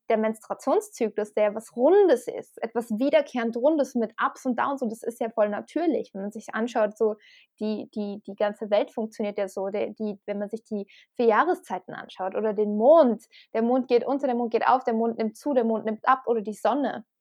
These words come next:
Das ist alles natürlich und gut so. Und, und in unserer konstruierten kapitalistischen Leistungsgesellschaft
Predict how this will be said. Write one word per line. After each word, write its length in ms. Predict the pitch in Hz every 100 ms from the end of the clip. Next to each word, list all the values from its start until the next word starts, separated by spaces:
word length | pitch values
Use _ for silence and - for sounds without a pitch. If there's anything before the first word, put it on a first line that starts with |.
| _ _ -
Das 120 | 233
ist 120 | 254
alles 400 | - - 277 277
natürlich 640 | 254 220 294 302 262 285 -
und 160 | 233
gut 220 | 233 302 302
so. 180 | 208
Und, 120 | - -
und 200 | 240 240 - -
in 80 | 254
unserer 260 | 269 262
konstruierten 800 | 254 247 233 - - 285 339 247
kapitalistischen 960 | 226 226 226 - 233 302 - 226 - 202
Leistungsgesellschaft 1080 | 226 330 - 330 - 196 - - - -